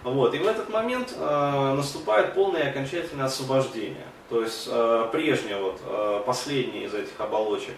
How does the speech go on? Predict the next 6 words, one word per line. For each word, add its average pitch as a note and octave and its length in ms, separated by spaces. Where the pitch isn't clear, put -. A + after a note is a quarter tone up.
а, G2+ 300
разрушается, A3+ 760
а - 120
новая G#3+ 300
не F#3 120
образуется. C3+ 800